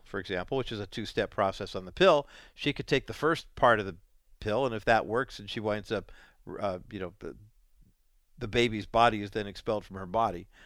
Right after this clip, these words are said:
Uh, if the baby's still alive,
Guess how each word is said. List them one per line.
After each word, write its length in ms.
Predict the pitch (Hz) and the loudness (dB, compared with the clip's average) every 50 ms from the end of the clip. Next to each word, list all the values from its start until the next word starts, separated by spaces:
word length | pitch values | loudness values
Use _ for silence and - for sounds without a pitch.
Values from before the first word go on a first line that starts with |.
| - - _ _ _ _ | -20 -20 _ _ _ _
Uh, 200 | 107 110 104 98 90 - - _ _ - | -2 -2 -2 -2 -4 -8 -20 _ _ -10
if 200 | - 117 117 - | -6 -6 -6 -4
the 80 | - 113 | -6 -4
baby's 360 | 101 131 131 135 113 113 107 | 2 4 4 4 2 0 -6
still 240 | - - 143 131 117 | -2 0 0 2 2
alive, 680 | 104 101 101 113 139 151 131 101 92 92 104 104 - | 2 4 6 8 8 8 8 8 6 4 2 -2 -6